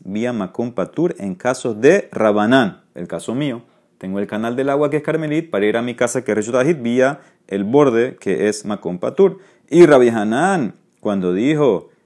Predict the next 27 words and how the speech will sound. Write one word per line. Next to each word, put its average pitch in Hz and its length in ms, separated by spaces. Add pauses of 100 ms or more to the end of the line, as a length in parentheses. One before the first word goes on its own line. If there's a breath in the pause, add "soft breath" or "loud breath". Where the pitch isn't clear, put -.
que 95 180
Carmelit 95 440
es 123 80
cuatro 131 420
o 131 60
más, 214 420
eso 175 260
es 147 120
según 107 400
todo. 87 320
Entonces, 101 320
eso 170 200
es 156 60
la 135 60
explicación 113 420
de 123 60
la 123 60
Braita. 127 300 (560 loud breath)
Entonces, 98 300
dice 131 240
la 127 80
Gemara, 95 360 (1080 loud breath)
eh, 104 400
según 117 420
esto, 117 360
entonces, 92 600
cuando 92 1200